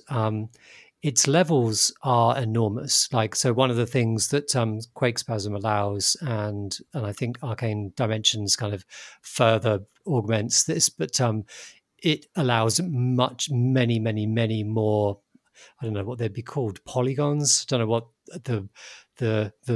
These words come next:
the, the kind of, like, the numbers in a Quake map are, but, like, you can just have many more spaces. The space, like, maps can be much, much bigger and much more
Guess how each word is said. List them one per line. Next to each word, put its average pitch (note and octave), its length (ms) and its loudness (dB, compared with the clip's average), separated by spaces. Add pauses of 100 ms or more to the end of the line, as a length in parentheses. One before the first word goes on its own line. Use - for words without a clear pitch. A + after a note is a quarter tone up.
(300)
the, A2+ 200 0 (220)
the A#2 100 -8
kind A2 200 -6
of, G#2 80 -6
like, B2 120 -4
the B2 80 -6
numbers A2 600 0
in A#2+ 180 -4
a G2+ 100 -6 (140)
Quake A#2+ 260 -2
map A2 220 -4
are, A2 240 2
but, A#2+ 220 -2 (360)
like, B2 160 -2
you A#2 80 0
can A#2 220 0
just - 180 -2
have G#2 200 0
many G#2+ 240 2
more G2 160 -2
spaces. A2 440 -4
The A2+ 60 -4
space, A#2+ 440 -4
like, B2 140 0
maps B2 280 -4
can A#2 100 -4
be G#2 100 -2
much, B2 260 -4
much C#3 220 -8
bigger C#3+ 280 -4
and G#2+ 120 -4
much B2+ 240 -2
more C3+ 240 -4